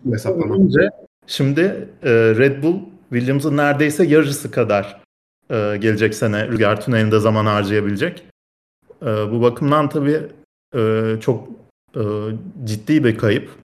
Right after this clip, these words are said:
Speaker 2: Hani yetmişten altmış üçe iniyor aslında. Ceza bakımından çok büyük bir kayıp gibi gözükmeyebilir ama büyük,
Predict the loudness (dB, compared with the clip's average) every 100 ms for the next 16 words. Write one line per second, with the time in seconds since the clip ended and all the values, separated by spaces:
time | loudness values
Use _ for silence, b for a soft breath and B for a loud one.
0 | _ _ _ _ _ -4 0 2 0 0
1 | -2 -2 -8 -4 0 0 0 -4 -4 -8
2 | -8 -6 -2 0 -2 -12 _ -2 -2 -4
3 | -4 0 0 -2 -4 -4 0 0 -2 0
4 | 0 4 4 4 0 0 0 0 -2 -2
5 | -6 -4 -2 0 -2 -4 -4 -4 -4 -4
6 | -2 -2 -2 -2 0 -2 -6 B B _
7 | _ 0 0 0 -6 -10